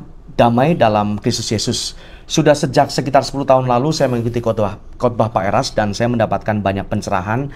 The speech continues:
terhadap banyak sekali pertanyaan yang tidak dapat saya dapat, saya dapatkan jawabannya di gereja di mana saya beribadah.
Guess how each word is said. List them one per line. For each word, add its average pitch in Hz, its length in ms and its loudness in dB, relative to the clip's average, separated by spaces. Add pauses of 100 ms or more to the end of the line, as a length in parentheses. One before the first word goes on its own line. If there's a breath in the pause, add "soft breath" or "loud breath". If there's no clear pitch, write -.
(240 loud breath)
terhadap 104 280 2
banyak 101 280 0
sekali 113 320 0
pertanyaan 117 520 0
yang 107 200 -2
tidak 107 260 0
dapat 104 280 0
saya - 200 -2
dapat, 95 240 -2 (240 loud breath)
saya 113 320 -2
dapatkan 113 580 0
jawabannya 104 520 0
di 113 100 -2
gereja 104 460 0 (320 loud breath)
di 120 120 0
mana 104 220 2
saya 110 160 0
beribadah. 92 540 -2